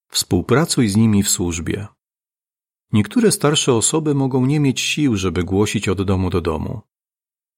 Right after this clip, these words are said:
Czy mógłbyś na przykład zaprosić starszą siostrę do współpracy przy wózku? Może też warto byłoby wziąć dla niej krzesło.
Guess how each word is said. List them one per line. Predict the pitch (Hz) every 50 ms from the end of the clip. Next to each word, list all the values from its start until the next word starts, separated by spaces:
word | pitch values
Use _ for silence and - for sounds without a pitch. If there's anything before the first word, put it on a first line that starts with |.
| _ _ _ -
Czy | - -
mógłbyś | 110 156 208 196 214 208 202 170 - -
na | 110 95
przykład | - - 139 135 - 139 113 104
zaprosić | 107 101 101 - 104 117 117 - - 107 -
starszą | - - 110 95 - - 107 98
siostrę | - - 95 95 - - - 120 101
do | 104 98
współpracy | 98 - - - 107 95 - - 87 85 - - 107
przy | - - - 95
wózku? | 87 82 78 80 - - - 113 120 139 - _ _ _ _ _ _ _ _ _ _ _ _ _ _ _ _ _ _ _ -
Może | 170 110 110 -
też | 117 98 95
warto | 104 101 101 104 - 123 101
byłoby | 104 107 104 104 104 110 98
wziąć | 98 98 101 98 95 95
dla | 101 95 92
niej | 95 98 101
krzesło. | - - - 151 143 - - - - - - -